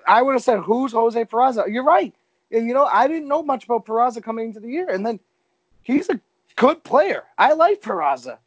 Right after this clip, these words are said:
Um, Devers, he, he can't get, he's just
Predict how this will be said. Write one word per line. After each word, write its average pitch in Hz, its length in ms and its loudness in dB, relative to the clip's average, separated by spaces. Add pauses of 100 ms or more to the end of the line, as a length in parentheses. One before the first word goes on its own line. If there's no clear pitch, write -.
Um, 165 560 2 (640)
Devers, 247 560 0
he, 190 120 -10 (380)
he 196 140 -8
can't 254 380 -4
get, 190 200 -4
he's 214 340 -8
just 196 320 -8